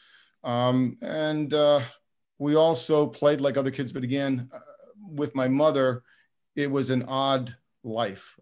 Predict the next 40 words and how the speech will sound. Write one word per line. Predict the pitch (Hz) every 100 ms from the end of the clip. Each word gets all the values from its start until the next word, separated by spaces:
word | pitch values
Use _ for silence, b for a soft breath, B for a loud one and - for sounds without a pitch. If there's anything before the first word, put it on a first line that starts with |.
| -
Uh, | 110 117
I |
didn't | 120 117 139
understand. | 123 117 - 127 117 101
I, | 123
I | 120
could | 117 151
not | 139 135 -
comprehend | 131 123 120 123 117
how | 117
someone | 117 135 127
so | 117 131
beautiful | 107 139 135 131 113
could | 117 104
be | 117
so | 113 - 139 139 139 143 131 _ _ _ -
tough | 165 143 107 - -
and | 123
so | - - 131 135 123 -
mean. | 117 117 143 165 113 95 95 b b b b b _
And, | 127 127
um, | 127 127 127 117 - _ _ _ - -
you | -
know, | 185
to | 123
cap | 165 160
off | 151 120
the |
story, | - 165 143 131
uh, | 131 131 123 - _ _ -
years | 190 254 180
ago, | 120 104 92 - _ _
before | 139 127 143 143 135
she | 127 135
passed | 131 131 120 127
away, | 120 123 110 - b b
the | -
hospital | 147 175 170 123
called | - 113 98
me | 98